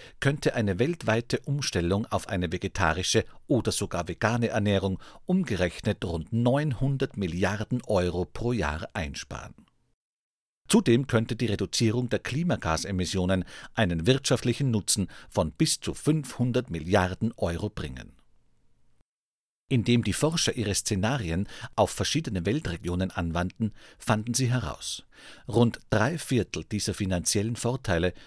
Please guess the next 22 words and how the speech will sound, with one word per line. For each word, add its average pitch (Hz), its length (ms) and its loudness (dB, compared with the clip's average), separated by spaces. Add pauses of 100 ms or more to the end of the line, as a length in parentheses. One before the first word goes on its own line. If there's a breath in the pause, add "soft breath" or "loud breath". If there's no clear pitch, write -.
würden 113 260 2
Entwicklungsländer 110 840 -2
betreffen. - 500 -10 (540 soft breath)
Gleichzeitig - 680 4
aber 117 280 2 (200 loud breath)
wäre 101 320 6
der 95 160 0
Pro-Kopf-Nutzen - 920 -2
in 120 180 0
Industriestaaten 110 1000 0
höher, 123 320 2 (240 loud breath)
weil 92 180 6
hier 104 160 4
sowohl 101 360 0
Fleischkonsum 101 760 -2 (200 loud breath)
als 104 320 2
auch 131 200 0
Übergewicht 101 680 -4
häufiger - 400 -6
sind. - 440 -8 (1400)
Utopia 143 500 0
meint, - 460 -6